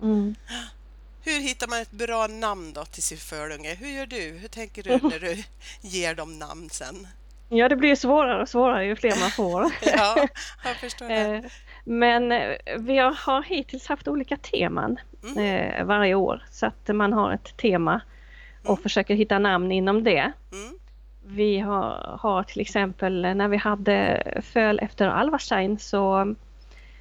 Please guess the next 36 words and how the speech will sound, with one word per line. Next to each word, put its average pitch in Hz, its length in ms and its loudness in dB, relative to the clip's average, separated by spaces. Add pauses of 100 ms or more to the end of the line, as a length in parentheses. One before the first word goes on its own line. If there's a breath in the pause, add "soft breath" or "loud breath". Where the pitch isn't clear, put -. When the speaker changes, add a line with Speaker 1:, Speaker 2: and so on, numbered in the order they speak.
Speaker 1:
så - 140 -6
hade 208 240 0
vi, 185 280 2
eh, - 440 -6
olika 202 340 2
stenar, 220 760 2
eller, 202 500 0
eh, 208 140 -4
ja, 208 200 -4 (220)
Speaker 2:
Mm. - 340 -18
Speaker 1:
sten, 311 520 2
alltså 240 320 2 (140)
namn 240 360 2
på 269 120 2
olika 262 240 2
stenar 262 520 2
eller 202 200 2
bergarter 196 840 0
eller, 143 460 -4
eh, 92 120 -2
Speaker 2:
Mm. - 140 -4
Speaker 1:
lite 180 180 -4
så. - 280 -2 (140)
Speaker 2:
Mm. 185 220 -12
Speaker 1:
Ja. 294 180 0 (600 soft breath)
Och 233 160 0
sen 220 220 4
har 220 100 4
vi 226 80 2
haft, 226 440 -4
eh, 196 460 -4 (540)
ja, - 260 -10
vi 170 60 -4
har 190 40 -4
haft - 200 -8
änglar. 202 640 4